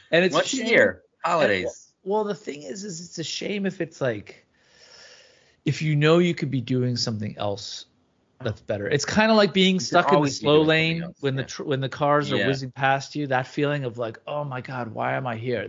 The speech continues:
Speaker 1: That feeling is really, I think, the worst of all the human emotions. I'm just gonna say that.
Speaker 2: <laughs>
Speaker 1: Being stuck in traffic,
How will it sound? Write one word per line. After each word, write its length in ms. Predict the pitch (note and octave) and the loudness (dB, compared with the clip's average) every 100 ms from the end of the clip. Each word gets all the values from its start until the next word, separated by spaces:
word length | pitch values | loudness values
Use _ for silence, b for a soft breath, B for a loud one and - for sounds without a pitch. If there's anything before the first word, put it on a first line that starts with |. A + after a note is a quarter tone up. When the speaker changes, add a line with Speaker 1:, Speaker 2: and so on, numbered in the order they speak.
| G#2+ | -2
Speaker 1:
That 280 | C3+ D#3 E3+ | 2 2 0
feeling 560 | - D3 B2+ A2 G#2+ G#2 | -4 -6 -4 -6 -8 -8
is 260 | A2+ G#2 G#2+ | -10 -8 -6
really, 280 | B2 A2+ G#2+ | -4 -4 -4
I 80 | A#2+ | -4
think, 240 | A2+ B2+ A#2+ | -4 -6 -8
the 80 | G#2+ | -10
worst 580 | A2 A2 G#2 - - - _ _ _ b b b b b | -6 -6 -6 -8 -16 -20 _ _ _ b b b b b
of 120 | - A2 | -2 2
all 200 | A2+ A2 | 2 2
the 100 | G#2 | -2
human 320 | F#2+ G2 G2 | -8 -6 -6
emotions. 680 | F#2+ F#2+ F#2 - E2+ - - _ b b b | -6 -6 -8 -10 -10 -12 -16 _ b b b
I'm 100 | F3+ | 0
just 140 | G3+ | 2
gonna 140 | G3+ E3+ | 2 4
say 200 | G3+ E3 | 6 6
that. 200 | A2+ - _ D#3+ | 4 0 _ -16
Speaker 2:
<laughs> 180 | - | -2
Speaker 1:
Being 200 | F#3+ F#3+ | 4 6
stuck 280 | F#3 F3+ E3+ | 6 2 2
in 60 | F3 | 2
traffic, 580 | - G3+ A3 D3 - | 4 4 4 2 -2